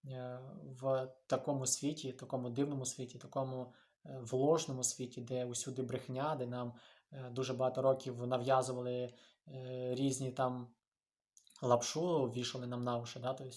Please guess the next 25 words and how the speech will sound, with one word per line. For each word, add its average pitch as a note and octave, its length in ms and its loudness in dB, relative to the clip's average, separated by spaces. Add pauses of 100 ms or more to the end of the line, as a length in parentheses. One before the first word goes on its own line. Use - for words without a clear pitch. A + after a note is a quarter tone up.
і - 20 -12
тут C3+ 180 -4
в C3 40 -4
один C3 140 -4
момент C#3 320 -4
нам B2+ 120 -2
її B2 120 -8
знімають. A#2+ 400 -4 (580)
І C3 120 -2
наше D3 240 4
завдання, B2+ 800 2
е, C#3 380 -12 (920)
боротися, C3+ 640 0 (120)
наше C3 260 0
завдання B2+ 480 -2
якось B2+ 320 -2
протистояти C3 600 -2
цьому, C3+ 320 -10 (400)
а C3 80 -6
не B2 480 -2
засипати B2+ 580 0
далі C3 400 2 (160)
і, B2 340 -8
і C3 160 -10
все. B2+ 240 -4